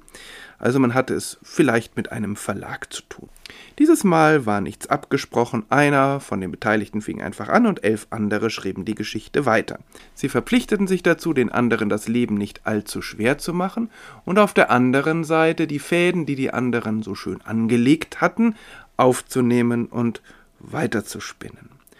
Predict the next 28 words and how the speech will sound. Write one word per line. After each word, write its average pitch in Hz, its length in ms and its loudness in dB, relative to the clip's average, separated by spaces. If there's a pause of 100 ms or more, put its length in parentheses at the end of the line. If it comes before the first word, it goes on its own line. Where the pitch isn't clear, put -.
(360)
Und - 80 -2
bis 214 160 6
auf 240 100 6
die - 120 4
ersten 135 340 4
drei, 127 320 4
also 117 300 0 (800)
die 127 60 -2
den 113 140 -2
Prolog 151 420 8
und 131 80 4
die 107 80 4
ersten 110 280 -2
beiden 95 220 -4
Kapitel 127 320 -6
geschrieben 160 400 -4
haben, 160 220 -6 (360)
mussten 156 380 0
alle 170 280 6
in 139 200 2
einem 120 300 0
verschlossenen 151 960 0
Umschlag 131 720 0 (120)
ihr 170 260 0
Ende 117 320 0
der 117 420 -2
Geschichte - 680 -8
übermitteln. 107 640 -6